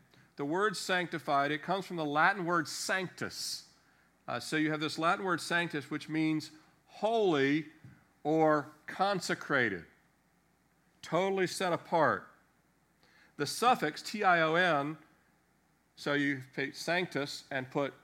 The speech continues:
T I O N or sanctification, it means the ongoing or continual process. So sanctification is a perpetual thing. It's an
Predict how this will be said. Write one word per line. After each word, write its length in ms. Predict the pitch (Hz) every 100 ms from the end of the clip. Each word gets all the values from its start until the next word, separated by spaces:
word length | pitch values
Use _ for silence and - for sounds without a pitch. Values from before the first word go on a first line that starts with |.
| _ _ _
T 140 | -
I 160 | 170 151
O 80 | 160
N 160 | 160
or 100 | 139
sanctification, 1200 | 123 - 160 165 151 143 131 131 117 110 143 175 208 _ _ _ _ _ _ _ _ _
it 240 | 175 196 - - -
means 440 | 160 151 156 143
the 180 | 151 147 -
ongoing 840 | 160 175 185 147 131 120 117 123 143 - _ _ _ _ _ _ _ _ _ _ _ _ - _ -
or 140 | 156 151
continual 800 | - 143 - - 185 185 175 151
process. 880 | - 175 151 127 - 87 - - - _ -
So 420 | - 180 160 147
sanctification 1040 | 131 - 214 269 208 175 - 156 143 151 131 - _ -
is 220 | 180 165
a 100 | 156
perpetual 800 | - 160 - 196 196 - 170 127
thing. 420 | - 123 90 85 _ _ -
It's 160 | 170
an 120 | 170